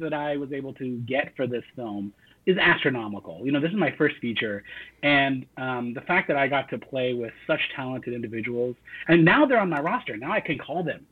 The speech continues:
and say, "Hey, you know, um, Darby, who plays,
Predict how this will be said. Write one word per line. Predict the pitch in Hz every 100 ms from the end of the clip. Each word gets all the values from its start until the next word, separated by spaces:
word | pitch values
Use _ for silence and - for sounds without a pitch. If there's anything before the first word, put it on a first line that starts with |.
| 135
and | 131 131 131
say, | 139
"Hey, | 175 156 117 - - - -
you | 143 143
know, | 127 123 127 - -
um, | 127 117 120 - - -
Darby, | 151 165 160 123
who | 127 127
plays, | - 123 123